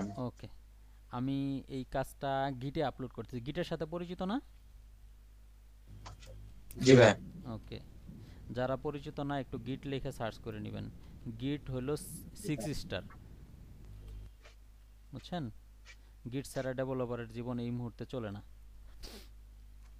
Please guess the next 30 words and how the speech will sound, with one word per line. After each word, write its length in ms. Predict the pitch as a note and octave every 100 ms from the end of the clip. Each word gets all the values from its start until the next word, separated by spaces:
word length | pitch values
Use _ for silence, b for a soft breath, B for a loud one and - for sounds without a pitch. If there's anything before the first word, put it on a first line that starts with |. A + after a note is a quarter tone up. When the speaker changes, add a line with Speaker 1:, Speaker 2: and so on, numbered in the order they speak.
| -
Speaker 2:
আমি 100 | B2+ B2
গিটে 180 | C#3+ D#3+ C#3+
এই 60 | -
কোডটা 240 | C#3 - B2
upload 240 | - C3+ -
করে 140 | D3+ D3
দিচ্ছি, 320 | D3+ - A#3+ D#4 - -
আপনারা 240 | C3+ B2 A#2
download 300 | A2+ G#2 G2+ -
করে 140 | G2 G2
নিয়েন, 180 | G2 G2+ D3+
হ্যাঁ? 180 | B3 D#3 - - - A#2
Link 120 | A#2 C3
Speaker 1:
আর 60 | C#3
ভাই, 100 | C#3
ভিডিওটা 460 | D3 C#3+ D#3 D#3+ D#3+ D#3 C#3+
থাকবে 220 | C3+ B2
তো 100 | A2
না? 100 | A#2 D#3
Speaker 2:
হ্যাঁ, 140 | E3
ভিডিওটা 460 | C3+ C#3 D3+ C#3 C#3 C3
ইনশাআল্লাহ 480 | B2+ - A#2+ A#2+ A#2 A#2 B2+
ইসে 140 | B2
দিয়ে 160 | A2 G#2+
দিব, 180 | G2+ G2+ G#2+ - -
ওই 80 | A2 A2
YouTube 240 | A#2+ B2+ A#2+
যে 60 | B2+
channel 240 | C3 B2 C3
আছে 180 | C3